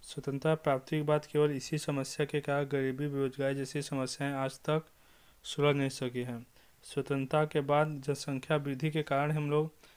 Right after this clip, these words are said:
बेरोजगारी, गरीबी जैसी समस्याओं से जूझ रहे हैं। वर्ष उन्नीस सौ इक्यानवे में हमारे देश की कुल जनसंख्या छत्तीस करोड़ थी,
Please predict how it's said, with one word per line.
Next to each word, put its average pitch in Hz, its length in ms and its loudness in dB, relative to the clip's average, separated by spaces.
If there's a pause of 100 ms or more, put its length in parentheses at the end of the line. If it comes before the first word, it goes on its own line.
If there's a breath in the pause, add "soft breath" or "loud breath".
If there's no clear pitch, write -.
(260 soft breath)
बेरोजगारी, 139 680 6
गरीबी 135 460 0
जैसी 139 280 -2
समस्याओं 135 540 -2
से 165 280 0
जूझ 139 300 -2
रहे 120 260 -2
हैं। 123 200 -10 (680 soft breath)
वर्ष 151 280 2
उन्नीस 151 280 2
सौ 156 300 6
इक्यानवे 147 520 0
में 151 80 2
हमारे 143 180 0
देश 143 200 -2
की 147 120 0
कुल 147 260 -4
जनसंख्या 147 520 0
छत्तीस - 480 -6
करोड़ 131 220 -2
थी, 127 300 -8